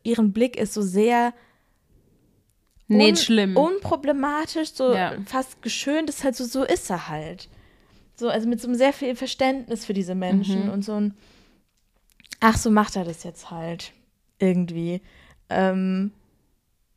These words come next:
Speaker 1: also, dass sie, dass nie so das Gefühl aufkommt, dass sie in Gefahr ist. Und damit ging's mir irgendwie nicht so gut. Ich
Speaker 2: Mhm.
Speaker 1: weiß nicht, das hat bei mir irgendwie so ein ganz beklemmendes
Speaker 2: Mhm.
Speaker 1: Gefühl ausgelöst.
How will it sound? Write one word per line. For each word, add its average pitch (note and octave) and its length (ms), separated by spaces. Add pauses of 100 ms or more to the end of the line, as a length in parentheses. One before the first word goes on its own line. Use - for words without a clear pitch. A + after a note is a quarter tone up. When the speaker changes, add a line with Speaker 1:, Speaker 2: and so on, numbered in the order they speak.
(180)
Speaker 1:
also, G#3 180
dass A3 240
sie, A#3 240 (460)
dass A3+ 300
nie A#3+ 200
so C4 100
das A3 160
Gefühl - 220
aufkommt, A3+ 300
dass A3+ 100
sie - 100
in G3 160
Gefahr G3+ 680 (220)
ist. - 280 (520)
Und G#3+ 180
damit B3 280
ging's D4 280
mir B3+ 180
irgendwie A#3 240
nicht A#3 220
so A#3 100
gut. G3 460 (420)
Ich A#3+ 120
Speaker 2:
Mhm. A#3 40
Speaker 1:
weiß B3 220
nicht, G#3+ 140
das G#3+ 100
hat B3 120
bei B3 100
mir A#3+ 160
irgendwie A#3 180
so A3 60
ein A3+ 80
ganz A3+ 320 (220)
beklemmendes B3+ 680
Speaker 2:
Mhm. - 40
Speaker 1:
Gefühl C#4 320
ausgelöst. D4+ 880